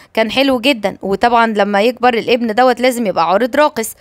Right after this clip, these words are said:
لكن راو بيقول إنه مش ممكن يحصل أبدًا، والغلط لما بيتعمل مرة إحنا مش بنكرره تاني. لكن إيشان بيقول إنه مهما عملت ومهما أنت عوزت أنا هكون جنبك،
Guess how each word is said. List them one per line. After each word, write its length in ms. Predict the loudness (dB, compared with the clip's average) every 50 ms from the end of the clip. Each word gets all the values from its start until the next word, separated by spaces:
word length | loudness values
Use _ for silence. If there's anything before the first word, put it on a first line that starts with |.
| -20 -20 -16 _
لكن 360 | -2 -2 -2 0 0 -2 0 2
راو 200 | 2 2 2 2
بيقول 420 | 0 -6 -6 -4 -2 -2 0 0
إنه 140 | 0 -2 -2
مش 200 | -6 -6 -4 -4
ممكن 260 | -6 -4 -4 -6 -6
يحصل 280 | -6 -4 0 0 0 2
أبدًا، 400 | 2 0 0 0 -4 -4 -8 -8
والغلط 420 | -8 -4 -2 0 0 0 -2 -4
لما 220 | -6 -6 -6 -6
بيتعمل 420 | -8 -4 -2 0 0 0 0 -2 0
مرة 280 | 0 0 2 2 0 -2 -6 -20 -20 -10 _
إحنا 180 | -6 -4 -2 -2
مش 120 | -2 -2
بنكرره 480 | -2 -4 -4 0 0 0 0 2 0 -2
تاني. 360 | 0 0 0 2 0 -2 -4 -8 -16 -20 -20 _
لكن 300 | -4 -4 -2 -2 -2 -4
إيشان 420 | -2 -2 -4 -2 0 0 0 0 0
بيقول 340 | -2 -2 0 0 2 2 0
إنه 220 | 0 -2 -4 -4
مهما 280 | -2 -2 -2 0 0 0
عملت 360 | 0 0 -2 -4 -4 -2 -4
ومهما 340 | -4 -2 0 -2 0 0 -2
أنت 120 | 0 0
عوزت 320 | 2 2 2 0 0 -2
أنا 220 | -2 0 0 0 -2 -6
هكون 280 | -6 -4 -4 -4 -2
جنبك، 400 | 0 -2 -2 0 0 -4 -4 -4